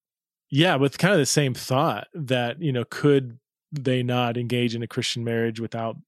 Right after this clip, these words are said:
being recognized by the state? Yeah. Uh, barring some unforeseen evidence to the contrary, I think that would be perfectly fine. Next question, Kanan, uh, the common belief that most Acts twenty-nine churches hold is that elder and pastor are the same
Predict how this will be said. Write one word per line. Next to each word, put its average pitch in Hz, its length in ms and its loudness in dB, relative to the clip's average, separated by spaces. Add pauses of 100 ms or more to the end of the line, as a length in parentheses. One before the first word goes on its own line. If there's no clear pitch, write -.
(140)
being 120 340 -6 (520)
recognized 120 500 -2
by 113 60 -4
the 107 100 -10
state? 113 460 -2
Yeah. 135 280 0 (840)
Uh, 123 200 -2
barring 160 580 2
some 165 240 2
unforeseen 160 720 2
evidence 151 400 2
to - 60 -10
the 147 60 -2
contrary, 139 800 -4
I 123 140 -2
think 123 300 -10
that 120 160 -8
would 120 100 -18
be 117 140 -16
perfectly 107 420 -20
fine. 107 320 -18 (1000)
Next 190 220 2
question, 185 380 4
Kanan, 180 520 4
uh, 147 800 2 (1040)
the 156 120 -2
common 196 420 2
belief 160 260 6
that 151 140 2
most 147 320 2
Acts 156 260 -2
twenty-nine 139 320 0
churches 131 320 0
hold 151 300 2
is 131 80 0
that 131 220 2
elder 143 340 4
and 117 100 -4
pastor 143 400 -4
are 123 60 -2
the 113 100 -8
same 123 400 -4